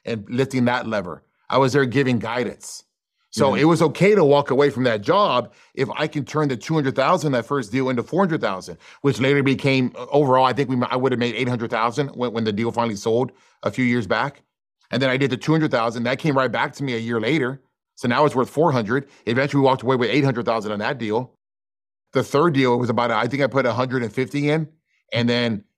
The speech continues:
Speaker 1: a year and a half, a year later, we got the hundred fifty back. Even during the recession, we were doing refinances. So, but that wouldn't have happened had I not been there. I was the difference. I made that happen. It would not have happened if I kept focusing on the, on the pocket change over here. Not to mention,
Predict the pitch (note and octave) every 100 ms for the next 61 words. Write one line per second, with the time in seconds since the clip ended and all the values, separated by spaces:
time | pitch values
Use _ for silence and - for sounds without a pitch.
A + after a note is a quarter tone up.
0 | F2 A#2 B2 C3 A#2 B2 C3 B2+ A#2 A#2+
1 | A#2+ B2+ C#3+ B2 A2+ A#2 G#2+ A#2+ B2 A2+
2 | - G#2 A#2 - C3+ C#3+ C3+ C3+ B2 A2+
3 | D#3 D#3+ B2 A2+ A#2+ A#2+ A#2 C#3+ C#3+ A2
4 | F#2+ - - - _ _ _ _ - C#3+
5 | B2 G#2 - _ - C3 C#3+ D#3 E3+ D3
6 | - D3 E3+ C#3+ A#2 B2 B2 A#2 A2 A2
7 | C3+ G2+ D2 _ - C3+ D#3+ D3+ A#2+ C3
8 | C#3 - - E2 C3 C#3 C3 A2 A2 A#2+
9 | G2+ - _ _ _ _ - C3 B2+ C3+
10 | D3+ C3+ C3+ D3 B2 A2 G#2 - D3 -
11 | _ _ - D3 C#3+ C#3+ C#3 B2 A#2 A2
12 | G#2+ A#2+ A#2+ G2 - E3 E3 C#3+ - A#2
13 | G#2+ F#2+ F2 E3 F#3 - _ B2 D3 D#3+
14 | C#3 G3 G#3 C3+ G#2+